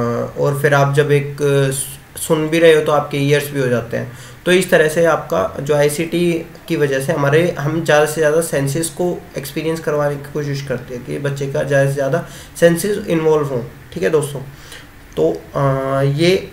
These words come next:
ये एडगर Dale of Cohn की वजह से भी आईसीटी इंपॉर्टेंट हो जाता है,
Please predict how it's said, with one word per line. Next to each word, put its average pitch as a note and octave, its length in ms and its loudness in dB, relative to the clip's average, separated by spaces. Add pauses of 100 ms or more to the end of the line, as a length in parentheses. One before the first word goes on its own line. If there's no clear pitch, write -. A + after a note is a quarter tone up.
(440)
ये D#3+ 160 -2
एडगर D#3 400 4
Dale D#3+ 200 4
of D#3+ 240 4
Cohn D3 280 2
की D#3 80 -6
वजह D3+ 260 2
से D3+ 140 0
भी D3 240 -2
आईसीटी D3 440 -4
इंपॉर्टेंट C#3+ 540 -4
हो C3+ 120 -4
जाता B2+ 280 -6
है, C#3 140 -8